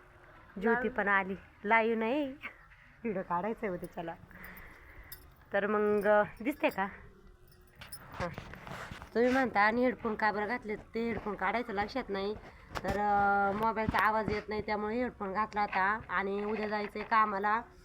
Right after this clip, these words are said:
तर त्यामुळे हे सगळं राडा मी उराकलाय. सरपण, सरपण इकडे ठेवायचं आहे, चूल इथं,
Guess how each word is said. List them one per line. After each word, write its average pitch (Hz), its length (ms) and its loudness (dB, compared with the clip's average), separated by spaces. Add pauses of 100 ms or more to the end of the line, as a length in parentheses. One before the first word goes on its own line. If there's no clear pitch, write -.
(360)
तर 202 200 -6
त्यामुळे 220 340 -4
हे 240 80 -6
सगळं 233 440 -4
राडा 220 440 4
मी 208 160 -4
उराकलाय. 220 640 -2 (1700)
सरपण, 220 320 -12 (480)
सरपण 214 220 -12
इकडे 214 460 -10
ठेवायचं 208 440 -10
आहे, 220 80 -6
चूल 247 500 -12
इथं, 220 380 -6